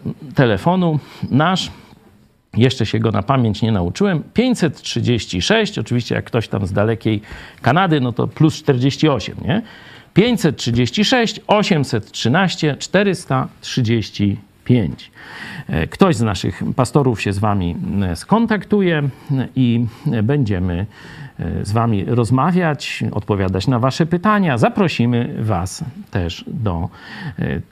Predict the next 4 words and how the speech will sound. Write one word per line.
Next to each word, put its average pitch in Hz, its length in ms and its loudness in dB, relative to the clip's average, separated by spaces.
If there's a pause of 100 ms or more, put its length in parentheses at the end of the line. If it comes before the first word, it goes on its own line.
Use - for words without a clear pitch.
(240)
takich 95 340 0
mniejszych 143 800 2
grup 120 380 2 (140)
dyskusyjnych. 131 1000 2